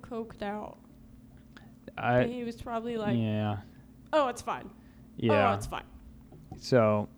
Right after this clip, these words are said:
Speaker 1: Third time's the charm. I'll just
Speaker 2: Well,
Speaker 1: keep drilling
Speaker 2: that's,
Speaker 1: holes."
Speaker 2: it's kinda what it was like, um, for him. So then Kelly, uh, or I, I talked about that. Yeah, so she apparently,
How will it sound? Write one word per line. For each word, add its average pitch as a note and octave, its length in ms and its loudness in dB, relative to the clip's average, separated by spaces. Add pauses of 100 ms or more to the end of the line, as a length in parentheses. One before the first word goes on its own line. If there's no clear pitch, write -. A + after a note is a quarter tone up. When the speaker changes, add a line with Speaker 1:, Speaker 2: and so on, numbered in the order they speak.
Speaker 1:
Third B2+ 180 8
time's G#3 280 -2
the - 60 -20
charm. G3 260 -6 (560)
I'll G2+ 80 -10
just - 140 -8
Speaker 2:
Well, A#2 180 8
Speaker 1:
keep A#2+ 80 6
drilling F3 180 8
Speaker 2:
that's, G#3+ 80 -2
Speaker 1:
holes." G#3 320 -8 (300)
Speaker 2:
it's - 100 -18
kinda C3+ 240 8
what C3+ 160 12
it C#3 80 8
was C3 240 8
like, B2+ 420 6 (200)
um, G#2+ 480 2 (120)
for A#2 220 2
him. G#2 280 -2 (800)
So - 220 10
then C3 400 8 (180)
Kelly, D3 520 10
uh, A#2 520 8
or A2+ 240 10
I, A2 160 6 (180)
I A2 140 2
talked - 260 -6
about - 220 -4
that. E2 180 -4
Yeah, A2 240 6
so G#2+ 320 0 (100)
she - 180 -2
apparently, A2 580 0